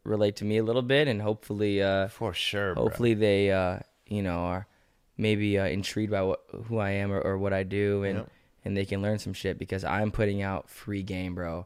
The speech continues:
Speaker 2: Big
Speaker 1: The
Speaker 2: time.
Speaker 1: shit that I'm, that I put out, I, we have fun, but the shit that I put out, bro, if you pay attention and you, and you listen, you will make money.
Speaker 2: Absolutely.
Speaker 1: You, like, like, I can,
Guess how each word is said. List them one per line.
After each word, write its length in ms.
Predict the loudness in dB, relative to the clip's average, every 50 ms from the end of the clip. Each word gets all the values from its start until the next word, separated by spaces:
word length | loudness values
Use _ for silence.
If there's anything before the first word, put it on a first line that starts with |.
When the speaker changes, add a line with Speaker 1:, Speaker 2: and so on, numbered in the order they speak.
| -8 -2 0
Speaker 2:
Big 160 | 0 0 2
Speaker 1:
The 100 | 2 2
Speaker 2:
time. 100 | 2 4
Speaker 1:
shit 200 | 4 4 6 6
that 100 | 8 8
I'm, 280 | 10 10 8 8 4 0 -2 2
that 160 | 4 6 6
I 220 | 6 6 6 4
put 200 | 4 4 6 6
out, 300 | 8 8 8 6 4 0 -6 -16 -20 _ _ -14 -12 -10 -8
I, 140 | -8 0 2 4 8
we 120 | 12 12
have 140 | 12 12 12
fun, 280 | 12 12 12 12 12 10
but 120 | 8 4
the 60 | 2 2
shit 200 | 2 0 0 4
that 120 | 8 10
I 100 | 10 8
put 200 | 8 8 8 8
out, 220 | 10 10 8 8
bro, 220 | 8 8 8 8 8
if 100 | 8 6
you 140 | 0 -2 -2
pay 240 | 2 4 4 4
attention 420 | 4 4 4 4 4 4 4 2 2
and 80 | 2
you, 160 | 2 0 0 0
and 140 | -2 -2 0
you 120 | 0 0 2
listen, 500 | 4 4 4 4 2 2 2 0 0 -4 _ _ _ _ _ _ _ _ _
you 600 | -4 0 2 4 4 6 6 6 6 6 4 4 4
will 220 | 4 4 4 6
make 360 | 6 6 6 6 6 4 -2 -10 _ _
money. 560 | -4 0 0 2 2 2 0 -2 -6 -8 -10 _ 0
Speaker 2:
Absolutely. 720 | 2 2 2 2 0 -4 -2 0 0 0 0 0 2 2
Speaker 1:
You, 180 | 4 4 6 6
like, 260 | 6 6 6 4 2 2
like, 180 | 4 4 4 6
I 140 | 6 6 6
can, 240 | 6 4 2 0